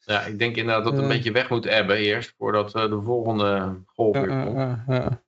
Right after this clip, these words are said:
Speaker 2: Dus, eh,
Speaker 1: Ja, en wat natuurlijk ook gebeurt, dat is nou, eh, ik zei, burned alive.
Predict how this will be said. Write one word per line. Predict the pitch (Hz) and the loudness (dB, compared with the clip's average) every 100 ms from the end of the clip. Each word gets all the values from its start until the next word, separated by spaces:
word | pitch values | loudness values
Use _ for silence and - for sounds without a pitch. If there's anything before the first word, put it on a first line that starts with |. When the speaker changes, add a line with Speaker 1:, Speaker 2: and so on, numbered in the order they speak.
| _ _ _ | _ _ _
Speaker 2:
Dus, | - 120 117 - | -2 -2 -2 2
eh, | 135 131 127 127 127 127 123 - _ _ _ | 4 4 4 4 2 0 -6 -14 _ _ _
Speaker 1:
Ja, | 127 | 0
en | 120 | 2
wat | 123 | 4
natuurlijk | 139 139 - | 4 2 2
ook | 165 156 | 2 2
gebeurt, | 127 113 107 123 | 2 4 4 2
dat | 123 | 0
is | 117 113 | -2 0
nou, | 117 117 113 | 0 2 2
eh, | 113 | 0
ik | 113 | 0
zei, | 123 107 | 0 4
burned | 123 147 143 | 4 6 4
alive. | 135 135 104 | 4 2 0